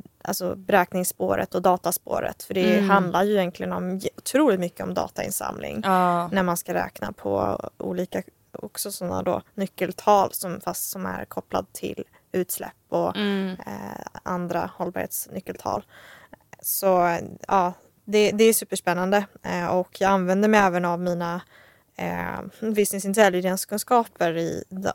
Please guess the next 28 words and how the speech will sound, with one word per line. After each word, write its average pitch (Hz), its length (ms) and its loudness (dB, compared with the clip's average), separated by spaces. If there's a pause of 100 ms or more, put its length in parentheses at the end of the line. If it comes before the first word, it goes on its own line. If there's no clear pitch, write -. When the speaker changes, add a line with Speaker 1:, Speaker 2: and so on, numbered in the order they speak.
(160)
Speaker 1:
i 185 120 -2
min 180 180 -2
roll. 202 340 6 (380)
För 185 480 4
nu 202 440 2
kanske 214 280 -4
man 208 140 4
ska - 140 -6
kolla 185 260 4
då 170 140 0
till - 100 -10
exempel 185 440 -6
i 180 60 -2
min 175 180 -4
roll, 180 200 -4
"Okej, 196 340 0
vad 185 160 0
ska - 160 -8
vi 175 100 -2
ta 180 140 -10
fram 180 380 0 (260)
härnäst? - 680 -2 (380)
Vad 190 260 4
ska - 140 -6
bli 190 140 2
utveckling 190 480 2
av 185 40 -2
produkten?" - 580 0